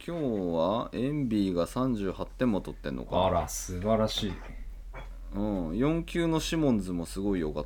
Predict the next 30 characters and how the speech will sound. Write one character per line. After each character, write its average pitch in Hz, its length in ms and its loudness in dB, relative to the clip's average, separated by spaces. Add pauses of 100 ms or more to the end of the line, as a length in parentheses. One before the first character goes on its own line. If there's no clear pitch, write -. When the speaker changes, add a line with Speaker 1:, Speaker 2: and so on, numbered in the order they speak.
Speaker 1:
た 69 100 -6
し。 64 380 -8 (280)
Speaker 2:
あ、 - 20 -8
本 165 300 4
当？ 139 280 2 (640)
ス - 140 -2
リ 202 80 6
ー 156 140 6
打 143 40 4
っ 139 40 4
た？ - 60 8
Speaker 1:
う 104 120 4
ん。 - 140 -4 (1500)
ス 202 340 -6
リ 302 280 2
ー 151 40 4
は 113 160 4
ね、 95 540 0 (520)
そ - 200 -10
れ 247 140 -6
は 254 80 -2
な 240 180 -2
い 233 80 -2
ん - 80 0
じ - 100 -4
ゃ 87 60 0
な 82 100 -2
い - 40 -4
か - 200 4 (440)
な。 269 140 6